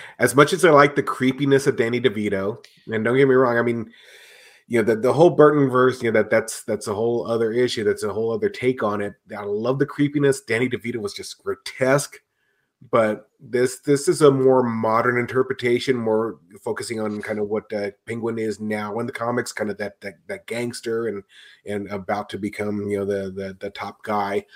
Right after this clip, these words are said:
Uh, so, and, and Colin Farrell, I mean,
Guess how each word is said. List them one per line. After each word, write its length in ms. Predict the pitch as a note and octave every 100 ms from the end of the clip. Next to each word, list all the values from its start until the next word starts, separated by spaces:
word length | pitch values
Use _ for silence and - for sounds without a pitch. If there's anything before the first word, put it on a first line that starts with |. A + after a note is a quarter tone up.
| - - - _
Uh, 220 | - G2 F#2+
so, 340 | - G#2 G2+
and, 240 | A#2 - G#2 G#2
and 180 | G#2 G2+ _ _
Colin 340 | - B2 C#3 G#2
Farrell, 400 | - A2+ G#2+ G2+
I 40 |
mean, 280 | G#2 G2+ G2